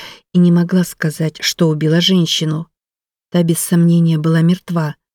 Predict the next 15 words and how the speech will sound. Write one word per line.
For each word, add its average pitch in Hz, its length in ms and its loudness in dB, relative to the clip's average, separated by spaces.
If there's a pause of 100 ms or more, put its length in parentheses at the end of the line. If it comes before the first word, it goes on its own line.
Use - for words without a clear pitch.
(220)
Это 165 220 -2
было 156 200 0
видно 156 320 -2
по 165 100 -4
лицу. 160 520 0 (520)
Но 165 140 2
Харпер 165 420 -2
открыла 160 400 0
дверь 165 440 -2 (220)
и 175 80 0
приложила 160 500 0
два 160 180 -4
пальца 156 380 -4
к - 80 -14
шее. 156 480 -2